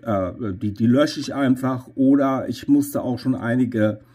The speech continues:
melden, weil die wirklich, äh, mit, mit Terror zu tun hatten. Und, ähm, ja, äh, pff,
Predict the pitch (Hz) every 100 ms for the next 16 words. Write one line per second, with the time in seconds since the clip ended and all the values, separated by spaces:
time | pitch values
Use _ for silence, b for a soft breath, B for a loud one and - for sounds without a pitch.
0 | b b b 123 135 185 196 139 135 139
1 | 127 123 127 127 120 139 160 147 147 -
2 | - _ b b b b b 131 127 127
3 | 113 143 143 139 147 143 143 151 151 151
4 | 135 151 131 165 160 170 156 151 143 156
5 | 139 131 135 131 127 127 113 123 127 117
6 | 147 165 107 107 _ _ - - 143 131
7 | - -